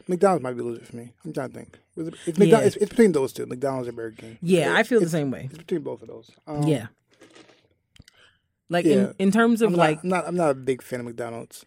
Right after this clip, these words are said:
Speaker 2: Yeah,
Speaker 1: And
Speaker 2: plus, it's like, are those really potatoes? That's, that's also the real gag.
Speaker 1: That's why,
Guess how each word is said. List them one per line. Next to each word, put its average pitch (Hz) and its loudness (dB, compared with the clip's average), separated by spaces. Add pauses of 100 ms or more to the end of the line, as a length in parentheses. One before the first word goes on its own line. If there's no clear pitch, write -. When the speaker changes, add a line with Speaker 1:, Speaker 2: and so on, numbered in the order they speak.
(100)
Speaker 2:
Yeah, 139 0
Speaker 1:
And 131 -6
Speaker 2:
plus, 262 2
it's 202 0
like, 175 2
are 160 4
those 185 2
really 170 0
potatoes? 135 -2
That's, 147 -4
that's 160 -2
also 175 4
the 143 0
real 143 0
gag. 107 -12
Speaker 1:
That's 170 0
why, 156 4